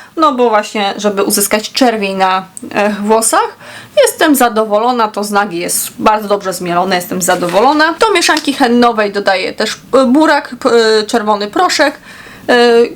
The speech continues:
też w porządku, tu jest sto gramów, jest, jest naprawdę dobry.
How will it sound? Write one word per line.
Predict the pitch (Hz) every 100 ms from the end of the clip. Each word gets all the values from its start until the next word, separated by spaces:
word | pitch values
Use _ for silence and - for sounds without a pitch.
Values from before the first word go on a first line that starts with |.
| - -
też | - 427 -
w | -
porządku, | 262 269 269 254
tu | 240
jest | 208 208
sto | - 269 262
gramów, | 240 226 220 208 202
jest, | 220 196 202 - - - - -
jest | 254
naprawdę | 233 214 208 185 190
dobry. | 196 196 190 190